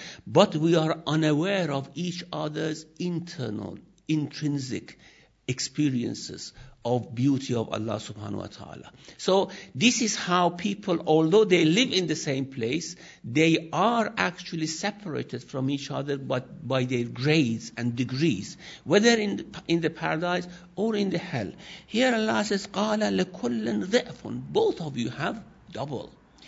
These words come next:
Why both of you have double? Of course, it's different. The, the double punishment for those who follow is different from the double punishment of those who were followed.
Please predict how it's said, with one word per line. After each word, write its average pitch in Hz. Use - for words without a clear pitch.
Why 269
both 370
of 214
you 208
have 180
double? 151
Of -
course, 226
it's 180
different. -
The, 131
the 139
double 196
punishment 160
for 135
those 160
who -
follow 185
is 147
different 127
from 127
the 117
double 131
punishment 123
of 110
those 127
who -
were 123
followed. 135